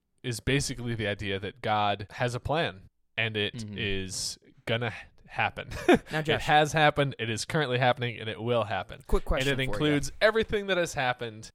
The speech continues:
Speaker 1: Go ahead.
Speaker 2: I was gonna say, when, um, just hypothetically, when did these decrees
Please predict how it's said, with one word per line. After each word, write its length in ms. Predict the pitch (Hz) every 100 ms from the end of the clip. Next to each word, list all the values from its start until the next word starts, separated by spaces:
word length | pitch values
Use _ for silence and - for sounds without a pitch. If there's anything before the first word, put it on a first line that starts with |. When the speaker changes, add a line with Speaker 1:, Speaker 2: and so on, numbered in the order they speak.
| 143
Speaker 1:
Go 100 | 117
ahead. 220 | 110 120 -
Speaker 2:
I 80 | 127
was 120 | 120
gonna 100 | 117 117
say, 120 | 117
when, 500 | 110 139 233 247 233
um, 480 | 156 151 147 143 156 _ _ -
just 280 | 320 - _ -
hypothetically, 540 | - - - 139 135
when 220 | 120 139 185
did 140 | 170
these 220 | 127 117 113
decrees 640 | 117 - 123 113 104